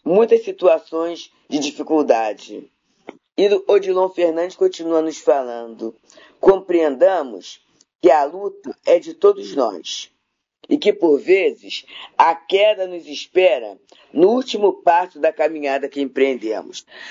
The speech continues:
A dona Ivone do Amaral Pereira falava, né, que a gente tinha que ter vigilância, e a gente achava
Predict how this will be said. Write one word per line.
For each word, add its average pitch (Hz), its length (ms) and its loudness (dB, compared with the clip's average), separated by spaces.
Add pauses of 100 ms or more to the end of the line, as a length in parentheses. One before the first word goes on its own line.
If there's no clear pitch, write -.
(140)
A 147 100 6
dona 175 280 -2
Ivone 156 580 -2
do 143 100 0
Amaral 139 360 2
Pereira 143 400 0
falava, 127 720 0
né, 143 200 -6 (480)
que 160 100 2
a 156 80 4
gente 175 300 -12
tinha 170 180 -2
que 165 80 -10
ter 170 120 0
vigilância, 165 920 -2 (240)
e 160 120 6
a 160 100 2
gente 165 760 -8 (220)
achava 165 920 -2